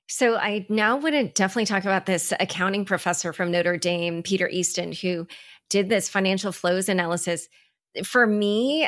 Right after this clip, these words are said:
um, you know, I got to see all the charts and graphs and everything that accompanied his talk, but it seemed very damning to me. I mean, he was someone who had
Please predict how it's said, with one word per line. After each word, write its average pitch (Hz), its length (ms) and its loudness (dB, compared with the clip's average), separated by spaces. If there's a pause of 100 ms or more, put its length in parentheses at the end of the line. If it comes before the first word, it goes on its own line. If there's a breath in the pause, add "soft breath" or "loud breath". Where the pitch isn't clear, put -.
um, 185 520 0
you 214 120 0
know, 190 80 2
I 190 100 2
got 196 160 -2
to 190 100 -6
see 175 200 -2
all 170 220 -2
the 165 360 -4
charts - 380 0
and 175 120 -2
graphs 175 420 2
and 165 60 -4
everything 175 340 -2
that 170 120 -4
accompanied 170 520 -4
his 165 380 -4
talk, 165 380 0
but 175 180 0 (460 soft breath)
it 208 140 2
seemed 277 260 0
very 180 380 2
damning 165 560 -4
to - 140 -4
me. 156 360 -6
I - 100 -2
mean, 175 220 -2
he 185 340 -2
was 175 140 -2
someone 180 200 -2
who 185 140 -2
had 175 200 -2